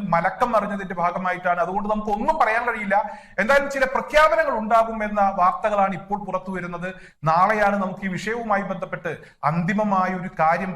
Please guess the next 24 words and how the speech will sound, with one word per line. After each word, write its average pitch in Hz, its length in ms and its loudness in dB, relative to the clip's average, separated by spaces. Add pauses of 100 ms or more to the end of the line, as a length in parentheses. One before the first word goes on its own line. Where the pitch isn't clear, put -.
പറയാൻ 175 360 0
കഴിയുകയുള്ളൂ. 175 540 -6 (300)
എന്തായാലും 226 360 4
അമേരിക്ക 285 340 4 (520)
അത്തരത്തിലൊരു 202 540 -4 (140)
മാറ്റത്തിന് 208 580 0
തയ്യാറായിട്ടുണ്ട്, 196 720 2
നിലവിൽ 285 320 0
അമേരിക്ക 208 380 -4
സമ്മതിച്ചിട്ടുണ്ട്. 185 680 -6
അല്ലാതെ 214 320 2 (480)
ഹമാസ് 226 320 4
ഒരിക്കലും 196 400 -4 (220)
അമേരിക്കൻ 196 560 -4
പൗരനെ 185 420 -2
നിരുപാധികം 240 640 4
വിട്ടയക്കാൻ 202 440 0 (380)
തയ്യാറാകുന്ന 185 680 2 (380)
ഒരു 180 100 -4 (100)
സാഹചര്യം 180 500 2
ഉണ്ടാകാനുള്ള 185 600 2 (120)
സാധ്യതയില്ല. 175 540 0 (340)
എന്തായാലും 180 380 0
നമുക്ക് 170 260 -6